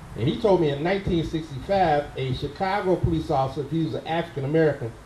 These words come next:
couldn't pick a dead white person up and put him in the paddy wagon. The racism was just that strong. And so it was, I knew about, uh, Reconstruction, and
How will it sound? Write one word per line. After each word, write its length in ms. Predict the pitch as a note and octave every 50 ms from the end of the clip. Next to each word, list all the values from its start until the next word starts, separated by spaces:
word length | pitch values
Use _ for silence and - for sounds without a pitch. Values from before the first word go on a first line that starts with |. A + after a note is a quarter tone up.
| - - - - -
couldn't 260 | - G#3 - F3 - -
pick 200 | - F#3 - D3+
a 80 | B2+
dead 520 | - - - - G#3 B3+ B3+ A#3+ - - C#3
white 220 | F3+ G3+ G3 - -
person 360 | F#3 E3 D#3 C3+ - C#3 C3+
up 200 | D3 D3 - -
and 160 | C#3+ C3 B2+ -
put 160 | G3 G3 F3+
him 120 | F3 E3+
in 60 | D#3
the 60 | D3+ D3
paddy 340 | - - A#3+ A3 G3 D3+ A#2+
wagon. 320 | A#2+ B2 A2 G2 - - - - - - - - - - - - - - - - - - - - - - - - -
The 80 | - B2
racism 500 | D3+ F#3+ G#3+ A3 A3 F#3+ D3+ D#3 C#3 A#2
was 140 | - - E3+
just 240 | G3 F#3+ - - F#3+
that 160 | E3+ E3 D#3+
strong. 420 | - - G#3 G3+ F#3 D3+ - - - - - - - - - - - - - - -
And 80 | - D3
so 300 | - - G3+ F#3+ F3+ F3 - F#3
it 100 | G#3 G#3
was, 140 | F3+ E3 D#3 - - -
I 140 | D#3+ G3+
knew 140 | B3 C#4+ C#4+
about, 300 | - - A3 G3+ G3 F#3 - - -
uh, 440 | F3 F3 D#3+ D#3+ D#3+ D#3 D#3+ D#3 D3 C#3+ D3+
Reconstruction, 840 | E3+ A3 A#3 - F#3+ D#3 D3+ - - G3+ G3 G3+ F#3+ - E3+ D3 C3+ C3+ - - - - - - - - - - -
and 580 | D#3+ D#3+ D#3+ D#3+ D#3 D3+ D3+ D3+ D3 D3 C#3+